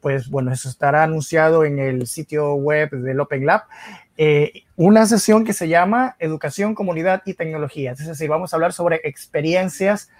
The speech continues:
desde la acción comunitaria. Es, son dos experiencias, eh, muy interesantes que nos van a contar, eh, dos grandes activistas. Y, bueno, no se lo pierdan. Entonces, eh, nos quedamos con esa idea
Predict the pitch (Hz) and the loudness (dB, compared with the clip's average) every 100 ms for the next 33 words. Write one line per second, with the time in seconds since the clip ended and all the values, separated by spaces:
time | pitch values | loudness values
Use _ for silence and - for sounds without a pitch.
0 | _ - 147 233 233 240 185 156 175 196 | _ -10 0 2 4 4 2 2 0 0
1 | 196 165 139 139 123 117 - _ 156 151 | 0 -4 -4 -4 -4 -6 -16 _ -6 -6
2 | 143 - - 156 151 180 175 165 - 170 | -6 -12 -6 -4 2 2 2 -6 -4 -2
3 | 180 165 185 170 - 139 131 123 - - | -2 -2 -4 -4 -6 -4 -4 -6 -10 -20
4 | - - 160 175 175 165 170 180 165 147 | -20 -8 0 2 4 4 2 0 -2 0
5 | 135 160 156 143 - 170 175 131 123 113 | 2 2 2 -2 2 2 2 -2 -4 -2
6 | 127 139 151 147 139 - 143 156 208 202 | 0 2 0 0 -4 -2 -4 -2 -4 -4
7 | _ - - _ 147 135 135 131 - 139 | _ -20 -20 _ -2 0 2 0 -2 -4
8 | 117 131 151 147 180 208 123 104 - _ | -2 -4 -2 0 2 2 0 -4 -12 _
9 | 139 151 143 143 127 123 - - 139 123 | -4 -2 -4 -4 -4 -4 -6 -10 -8 -2
10 | 143 160 180 - 170 170 156 165 185 208 | 2 2 2 2 0 2 2 6 6 4